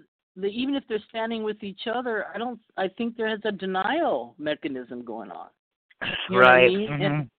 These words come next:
Speaker 1: and it's, uh, it's so strong, you know. But the same thing with experiencers. We're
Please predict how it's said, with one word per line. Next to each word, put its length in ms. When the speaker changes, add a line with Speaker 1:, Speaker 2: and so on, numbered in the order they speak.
Speaker 1:
and 140
it's, 280
uh, 380
it's 260
so 200
strong, 560
you 80
know. 240
But 320
the 100
same 160
thing 200
with 100
experiencers. 880
We're 180